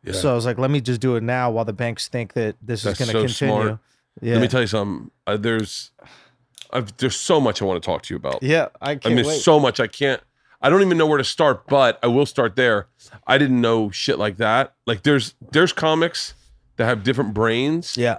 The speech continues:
Speaker 1: That have, like, f-, w-, can wear different hats. Like, I'm the kind, I'm, I'm, uh, I would argue I'm, I'm more like, um, kinda like a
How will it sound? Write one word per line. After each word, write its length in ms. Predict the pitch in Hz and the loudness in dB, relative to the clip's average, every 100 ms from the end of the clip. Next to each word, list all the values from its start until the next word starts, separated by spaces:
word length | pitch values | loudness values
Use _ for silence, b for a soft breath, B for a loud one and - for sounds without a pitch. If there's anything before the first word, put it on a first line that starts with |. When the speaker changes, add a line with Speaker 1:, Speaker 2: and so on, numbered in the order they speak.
| - | 0
Speaker 1:
That 60 | |
have, 80 | 117 | 0
like, 140 | 110 | 0
f-, 380 | - - _ - _ _ _ _ | -2 -12 _ -20 _ _ _ _
w-, 140 | 127 - | -4 0
can 120 | 143 | 4
wear 100 | 131 | 4
different 240 | 123 110 | 4 0
hats. 240 | 104 92 - | 0 -2 -2
Like, 240 | 107 - - _ _ _ _ _ | -2 -4 -14 _ _ _ _ _
I'm 120 | 127 | 2
the 80 | 170 | 2
kind, 280 | 165 151 143 | 2 0 2
I'm, 240 | 131 143 139 - | 4 2 2 2
I'm, 260 | 135 135 | 2 4
uh, 300 | 131 120 107 101 _ _ _ _ _ - | 4 4 2 -2 _ _ _ _ _ -4
I 80 | 120 | 0
would 120 | 123 | 2
argue 380 | - 131 120 120 | 2 2 2 0
I'm, 180 | 117 120 | 0 0
I'm 140 | - 120 | 0 4
more 260 | 123 123 | 6 6
like, 280 | 117 110 98 | 4 2 0
um, 440 | 107 98 92 87 90 _ _ _ _ _ _ _ _ _ | 0 0 -2 -6 -10 _ _ _ _ _ _ _ _ _
kinda 220 | - 147 147 | -2 0 2
like 160 | 123 | 2
a 380 | 110 98 92 - | 0 0 -2 -4